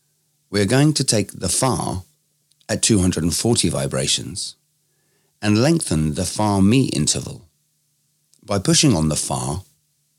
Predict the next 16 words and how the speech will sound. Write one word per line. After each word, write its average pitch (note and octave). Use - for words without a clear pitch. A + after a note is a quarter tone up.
and G#2+
shoving B2+
the G2
Fa G#2
Mi F#2
interval G2+
further F#2+
away D#2
from F2+
the F#2+
Absolute. A2+
That F#2+
is, -
from G#2
the F2+
Do E2